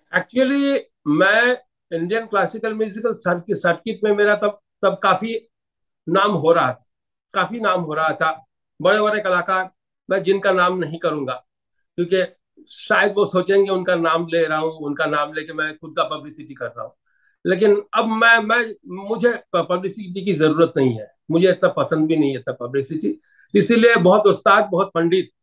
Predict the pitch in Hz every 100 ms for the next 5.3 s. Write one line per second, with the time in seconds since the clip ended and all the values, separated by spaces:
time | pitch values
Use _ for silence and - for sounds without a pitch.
0 | - 202 220 196 165 160 160 170 143 147
1 | 147 143 135 160 - _ - 131 - 233
2 | 240 220 220 220 240 - 240 254 - 254
3 | 247 _ _ _ _ 277 277 311 294 240
4 | 247 220 220 208 220 190 196 180 147 139
5 | 127 120 -